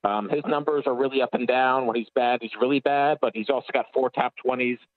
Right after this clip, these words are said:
in his last eight starts, including both of his starts in Texas. And then a couple other guys that I haven't bet on yet, but I'm looking at for top fives, top tens, top twenties. Troy Merritt, Brian Harman, C T Pan,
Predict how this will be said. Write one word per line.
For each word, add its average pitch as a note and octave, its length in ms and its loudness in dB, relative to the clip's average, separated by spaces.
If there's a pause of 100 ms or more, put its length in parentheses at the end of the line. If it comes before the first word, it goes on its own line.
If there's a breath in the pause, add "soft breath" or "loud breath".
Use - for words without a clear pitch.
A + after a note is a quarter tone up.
(220)
in A2 80 2
his G#2 60 -2
last A#2+ 300 2
eight B2 200 2
starts, B2+ 300 0
including A2+ 360 -2
both A#2 180 0
of - 40 -16
his A2 100 -4
starts A#2 280 -2
in G#2+ 80 -4
Texas. D3 480 -2
And - 400 -16
then D#3 140 2
a D3+ 40 0
couple E3 260 0
other D3 180 2
guys C3+ 340 4
that B2 100 2
I - 20 2
haven't B2 280 0
bet B2 120 0
on A#2 220 -2
yet, A#2+ 340 0
but A2+ 120 2
I'm A2 100 -2
looking A2+ 280 0
at A2 180 2
for A2 100 2
top A2+ 340 -2
fives, A2 380 -2
top G#2 200 -2
tens, G#2 280 -6
top G#2+ 240 -4
twenties. A2 400 -2 (540 loud breath)
Troy C#3 160 0
Merritt, B2+ 460 0 (200)
Brian A#2+ 320 0
Harman, A2+ 720 -2
C A#2+ 200 -2
T A2+ 140 0
Pan, G#2+ 500 2